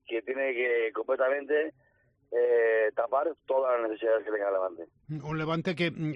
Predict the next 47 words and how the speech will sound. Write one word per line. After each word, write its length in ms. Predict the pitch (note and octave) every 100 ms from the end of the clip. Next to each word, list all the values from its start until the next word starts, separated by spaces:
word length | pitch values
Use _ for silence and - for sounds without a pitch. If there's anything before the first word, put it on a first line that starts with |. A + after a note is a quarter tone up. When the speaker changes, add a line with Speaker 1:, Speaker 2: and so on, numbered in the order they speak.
| C3+
Speaker 2:
en 140 | D3
teoría, 320 | B2 A2 A#2+
tiene 160 | C#3+ D3
una 160 | D3
buena 260 | C3 C#3 C#3
plantilla. 460 | B2 A2 C3 F#3+ F#2+
De 100 | F#2+
hecho, 300 | G2+ D3+ D#3+
mm, 280 | B2+ A#2 G#2
uno 200 | A#2 A#2
de 120 | A#2+
sus 440 | A#2+ A#2+ A#2+ A2+ - B2
jugadores 500 | - B2 B2+ B2+ C3
sobrantes 640 | - B2+ C#3 C#3 E3 F3 - - - - -
es 160 | A2 G#2+
uno 120 | B2+
de 60 | B2+
los 160 | A#2+
jugadores 480 | A2 A#2 A2+ B2 C#3
llamados 340 | B2+ A#2 B2+ C#3+
a 60 |
ser 160 | C3 C3
importantes 560 | B2+ A#2 B2+ B2+ B2
en 160 | B2 A#2+
nuestra 320 | A#2+ - A2
plantilla, 400 | G#2 G#2 C#3+ F#3
en 60 | D#3
el 100 | A2+
Real 260 | A#2 B2
Valladolid, 440 | A#2+ A#2+ G#2+ C#3+ D3+
Ibi, 280 | D#3 E3+ D3
que 120 | B2
hoy 160 | C3
no 100 | B2+
juega 320 | B2 C3 A#2 A2+
por, 500 | A#2 A2 G#2+ G2+ F#2
por 160 | A#2+ A2
contrato. 460 | A2 C#3+ F3 E3+
Mm, 220 | D#3 C#3+ B2
¿qué 80 | D3
le 140 | D#3
puede 180 | D#3+ D#3
estar 220 | C3+ C#3
pasando 280 | D3 D#3 D3+
al 60 | D3
equipo 240 | D3+ C#3+
valenciano? 540 | D3 D3 G#3+ E3 E2+